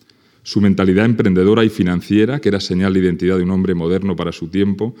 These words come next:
chocaba con los prejuicios aristocráticos de la sociedad cortesana, que fue el ámbito en el que escogió vivir su vida y desarrollar su actividad. La vida presentó a Rubens con tempranas dificultades que debieron de pesar en el ánimo con el cual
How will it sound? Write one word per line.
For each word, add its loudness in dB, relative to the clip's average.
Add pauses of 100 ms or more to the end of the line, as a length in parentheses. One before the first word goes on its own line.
(400)
chocaba 0
con 0
los -2
prejuicios 0
aristocráticos -2
de -4
la -6
sociedad -4
cortesana, -6 (440)
que 0
fue 2
el 4
ámbito 2
en 4
el 2
que 0
escogió 0
vivir 0
su -2
vida -2 (120)
y -6
desarrollar -4
su -10
actividad. -12 (3250)
La -4
vida 4
presentó 0
a 2
Rubens 0
con -4
tempranas 2
dificultades -4
que -2
debieron 2
de 0
pesar -4
en 2
el -2
ánimo 0
con -6
el -6
cual -2